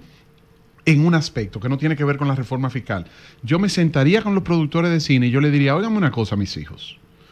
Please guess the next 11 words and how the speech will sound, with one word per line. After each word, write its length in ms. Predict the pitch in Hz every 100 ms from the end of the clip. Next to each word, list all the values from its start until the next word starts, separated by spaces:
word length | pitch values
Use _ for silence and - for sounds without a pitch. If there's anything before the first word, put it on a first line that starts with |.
| - -
Ven 100 | 120
acá, 200 | 120 117
Archie 220 | 104 90
López, 460 | 110 190 196 151 120
ven 120 | 123
acá, 440 | 113 117 110 98
t-, 120 | - 170
todos 200 | 277 262
los 80 |
directores. 440 | 175 131 107 87 - - - - - - -
Miren, 320 | 147 120 82